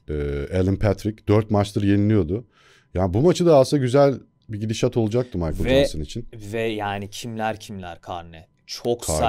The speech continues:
Speaker 2: sert rakipler yani.
Speaker 1: karne k-, kaya, taş, granitten bir
Speaker 2: Böyle
Speaker 1: karne
Speaker 2: bir
Speaker 1: yani.
Speaker 2: şey yok.
Speaker 1: Evet.
Speaker 2: Böyle bir şey yok. Adamın boş rakibi yok.
Speaker 1: Yok, sıfır. Yani işte Jalen Turner'a yenilmişti Malırki'de en son. Ee, sonra işte Michael Johnson maçıyla yine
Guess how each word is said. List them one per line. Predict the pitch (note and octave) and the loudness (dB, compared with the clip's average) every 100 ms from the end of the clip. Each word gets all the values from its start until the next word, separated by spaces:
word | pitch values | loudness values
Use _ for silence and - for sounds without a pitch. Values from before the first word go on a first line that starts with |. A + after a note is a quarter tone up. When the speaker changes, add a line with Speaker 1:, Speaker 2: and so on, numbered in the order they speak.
| F#2 | -2
Speaker 2:
sert | F2+ | -6
rakipler | G2+ - - F2 D#2+ | -10 -16 -18 -18 -18
yani. | F2 F2+ | -18 -12
Speaker 1:
karne | F2+ D#2+ E2 G#2 | -4 -4 -2 -6
k-, | - _ _ | -8 _ _
kaya, | - A2 G2+ G2+ D#2+ - | -4 2 4 4 0 -4
taş, | G2 F2+ - - - | -2 0 -2 -8 -4
granitten | G2 G2+ G#2 G#2 A2+ A2+ | 0 4 2 2 0 2
bir | G2 | 2
Speaker 2:
Böyle | G#2+ | 2
Speaker 1:
karne | F#2+ | 2
Speaker 2:
bir | B2+ | 2
Speaker 1:
yani. | F2+ | 0
Speaker 2:
şey | D#2+ D3 C#3+ | -2 -2 2
yok. | C#3+ C3+ F2 E2+ | 2 0 -4 -8
Speaker 1:
Evet. | D#2 - - | -8 -12 -14
Speaker 2:
Böyle | A2 A2 G#2+ | -6 -4 -6
bir | |
şey | G#2 - | -8 -6
yok. | B2+ A#2 - | -4 -4 -4
Adamın | G#2+ A2 B2 A#2 | -6 -6 -6 -6
boş | A#2 B2 B2 | -6 -6 -6
rakibi | A#2 - A2+ A#2+ | -6 -6 -8 -6
yok. | F#2+ - _ - | -8 -10 _ -8
Speaker 1:
Yok, | D#2+ C#2+ - | -8 -8 -12
sıfır. | - D#2 C#2+ - - - - - | -12 -10 -10 -12 -16 -20 -20 -8
Yani | F2+ G2 | 0 0
işte | G#2 C3 | 2 4
Jalen | A2 A2+ | 4 4
Turner'a | C3 D3 D#3 C3+ G#2+ | 6 6 6 6 4
yenilmişti | F2+ D#2+ D2 E2 | 4 0 -6 -6
Malırki'de | D#2+ E2+ D#2 - F2 E3 - - | -4 -4 -6 -6 -6 -6 -8 -8
en | E2+ E2+ | -4 -4
son. | - G#2 D#3+ - - - _ _ | -2 -6 -6 -16 -20 -20 _ _
Ee, | F2 D#2+ D#2+ D#2 D2+ D2+ D2 C#2 A#1+ G#1 G1+ G1+ - _ _ _ | -8 -4 -4 -4 -4 -6 -6 -8 -10 -12 -16 -18 -20 _ _ _
sonra | - - B2 E2 | -18 -2 2 2
işte | G2+ - | 0 0
Michael | G#2 G2 F#2+ F2+ | 2 2 0 0
Johnson | G2+ G2+ F#2 | 0 0 -2
maçıyla | E2+ D#2+ G2+ G#2 | -6 -6 -4 -4
yine | A2 G2+ | -2 -2